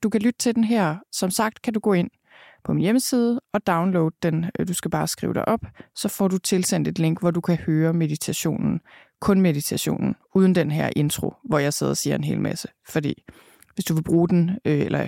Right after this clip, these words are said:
især lytte til den igen og på jævnlig basis, så, øh, så er det rart at have den uden intro, og, øh, og den er gratis.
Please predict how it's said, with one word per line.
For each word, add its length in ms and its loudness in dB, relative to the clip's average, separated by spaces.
især 340 0
lytte 220 -2
til 200 -2
den 80 -2
igen 300 0
og 60 -2
på 60 0
jævnlig 320 2
basis, 500 -2
så, 220 0
øh, 280 4
så 140 0
er 40 2
det 140 -2
rart 180 -2
at 60 -2
have 180 -2
den 140 0
uden 320 0
intro, 520 0
og, 340 4
øh, 300 2
og 140 0
den 140 2
er 40 0
gratis. 540 -8